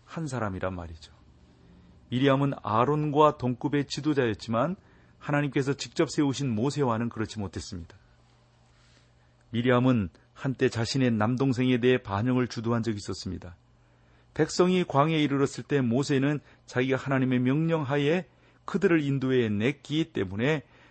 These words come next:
실제의 모든 책임을 감당해야만 됐습니다. 그러나 미리암은 이렇게 말을 하는 것이죠.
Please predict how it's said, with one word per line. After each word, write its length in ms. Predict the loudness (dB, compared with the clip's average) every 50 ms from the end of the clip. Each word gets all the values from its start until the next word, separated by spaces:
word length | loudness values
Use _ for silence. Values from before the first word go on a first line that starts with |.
| _ _
실제의 560 | -8 -4 -4 -4 -4 0 2 4 6 6 6
모든 640 | 4 2 0 0 2 2 2 4 2 2 2 0 -4 -8 _ _ _ _ _ _ _ _ _ _
책임을 800 | -10 -6 -4 -4 -2 0 0 0 0 0 0 0 -2 -2 -4 -6 -12
감당해야만 760 | -12 -6 -4 -2 0 0 0 -2 -2 -2 -2 -2 -4 -4 -6
됐습니다. 560 | -6 -8 -10 -12 -12 -12 -12 -12 -12 -14 -20 -20 -20 _ _ _ _ _ _ _ _ _ _ _ _ _ _ _ _ _ _ _ _ _ _ _ _ _ _ _ _ _ _ _ _ _ _ _ _ _ _ _ _ _ _ _ _ _ _ _ _ _ _ -20 -20 -20 -20 -20 -20 _
그러나 280 | _ 0 2 2 2 2
미리암은 440 | 2 2 2 2 4 4 4 4 2
이렇게 540 | 2 2 0 -2 -2 -2 -2 0 0 -2 -6 -10 _ _ _ _
말을 320 | -4 -2 -2 -2 -2 -4
하는 180 | -4 -4 -6 -6
것이죠. 420 | -8 -10 -12 -14 -16 -18 -18 -20